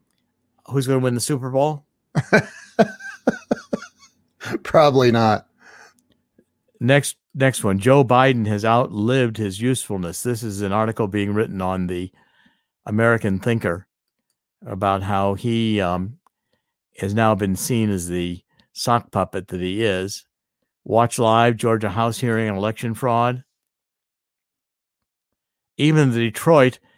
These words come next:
Speaker 1: is filing a lawsuit against Black <laughs> Lives Matter. That one really amused me. <laughs> And Dominion sued Sidney Powell,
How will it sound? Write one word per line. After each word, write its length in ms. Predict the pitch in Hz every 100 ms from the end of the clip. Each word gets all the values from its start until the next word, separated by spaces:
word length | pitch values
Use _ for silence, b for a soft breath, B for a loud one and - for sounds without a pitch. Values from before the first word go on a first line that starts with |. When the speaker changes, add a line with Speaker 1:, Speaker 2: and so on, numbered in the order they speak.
| _ _
Speaker 1:
is 120 | 101
filing 400 | - 131 127 120
a 60 | 107
lawsuit 560 | 104 120 131 - 107 101
against 480 | 98 110 104 - 117 _
Black 400 | - 120 127 -
<laughs> 0 |
Lives 300 | 131 120 123
Matter. 460 | 101 107 110 87 92 b b b
That 220 | - 123
one 160 | 123 104
really 320 | 104 104 98
amused 500 | 87 87 90 90 85
me. 300 | 82 85 101 _ _ _
<laughs> 80 | 160 123 - - - 110 - _ _ _ _ _ _ _ _ _ _ _ _ _ _ b b b b b -
And 200 | 117 123
Dominion 480 | 127 147 156 139
sued 600 | 120 - 139 135 139 131
Sidney 360 | 120 135 123 127
Powell, 600 | - 123 120 123 131 123